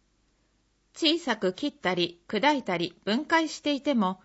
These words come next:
粗大ゴミだとわかります。粗大ゴミは必ず業者に収集を依頼するか、直接業者に持ち込んで、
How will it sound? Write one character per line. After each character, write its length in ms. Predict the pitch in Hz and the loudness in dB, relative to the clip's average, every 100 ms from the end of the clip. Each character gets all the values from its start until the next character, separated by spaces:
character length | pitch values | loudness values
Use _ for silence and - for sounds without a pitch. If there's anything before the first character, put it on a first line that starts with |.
| _ _ _ | _ _ _
粗 180 | - 202 | -2 2
大 280 | 202 339 277 | 4 4 4
ゴ 140 | 175 | 2
ミ 120 | 190 170 | 0 0
だ 100 | 170 | 0
と 200 | 208 - | 0 0
わ 120 | 170 | -2
か 160 | 196 240 | 0 0
り 140 | 226 | 2
ま 140 | 202 | 0
す。 260 | 202 - - _ _ _ _ _ _ _ _ - | -4 -10 -20 _ _ _ _ _ _ _ _ -8
粗 200 | 262 233 | -4 2
大 260 | 311 330 | 2 2
ゴ 100 | 220 | 0
ミ 160 | 190 170 | 0 2
は 220 | 165 - _ _ _ | 0 -2 _ _ _
必 140 | - 214 302 302 285 | 0 2 2 0 0
ず 260 | 240 208 - | 0 0 0
業 220 | 208 277 | 2 2
者 180 | - 269 | 2 2
に 200 | 233 226 | 2 0
収 240 | - 254 | 0 -2
集 300 | 294 302 294 | 0 0 2
を 140 | 285 262 | 2 2
依 140 | 208 | 2
頼 220 | 233 254 | 2 2
す 200 | 240 - | -4 -4
る 120 | 240 | -4
か、 260 | 247 160 - _ _ _ _ _ - | -2 -4 -4 _ _ _ _ _ -4
直 140 | 202 | -4
接 360 | - 311 311 311 | -2 -4 -2 -2
業 220 | 247 240 | 0 0
者 160 | 269 285 | 2 0
に 120 | 269 | 2
持 140 | 226 233 | 0 0
ち 140 | - | -2
込 160 | 208 214 | 0 2
ん 140 | 202 | 2
で、 220 | 190 - | 0 -2